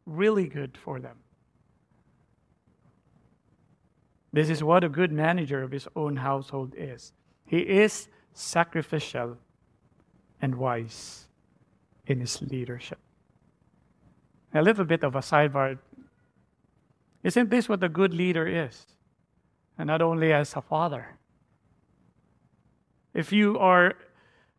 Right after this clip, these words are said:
a manager in your company, but you do not really care for your people.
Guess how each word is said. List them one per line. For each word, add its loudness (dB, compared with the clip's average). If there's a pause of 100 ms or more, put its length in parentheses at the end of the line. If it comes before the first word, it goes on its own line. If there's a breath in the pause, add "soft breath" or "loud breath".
(160)
a 0
manager 4
in -2
your 0 (1500)
company, 0
but -4
you -2
do 0
not 0
really -2
care -2
for -2 (260 soft breath)
your -2
people. -10